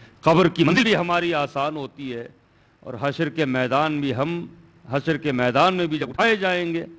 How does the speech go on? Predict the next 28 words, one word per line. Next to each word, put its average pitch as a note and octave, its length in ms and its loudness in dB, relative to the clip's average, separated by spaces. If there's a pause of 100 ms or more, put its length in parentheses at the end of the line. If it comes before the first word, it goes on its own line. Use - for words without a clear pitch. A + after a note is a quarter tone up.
(760)
تو B2 120 -4
اللہ C#3 180 4 (100)
تعالی C#3+ 240 4 (120)
ہمیں C3+ 260 -2
کامیاب B2+ 520 0
لوگوں A#2+ 320 -8
کے B2 160 -14
ساتھ C3 360 -6
شامل A#2+ 340 -12
فرمائے - 340 -20 (160)
گا، - 60 -20 (880)
اپنے C3 360 -2
حبیب B2 500 0
کے B2 220 2 (360)
صلی B2+ 200 0
اللہ A#2+ 200 0
علیہ B2 220 0
وسلم A#2+ 380 -10 (240)
کے D3 60 -6
غلاموں D3 500 4
میں G3+ 120 2
شامل D3 420 -8
فرمائے G#2 340 -20 (120)
گا۔ - 80 -20 (3500)
تو A#2 80 -8
میں C3 140 4
چند C3 260 0
باتیں A#2+ 460 -2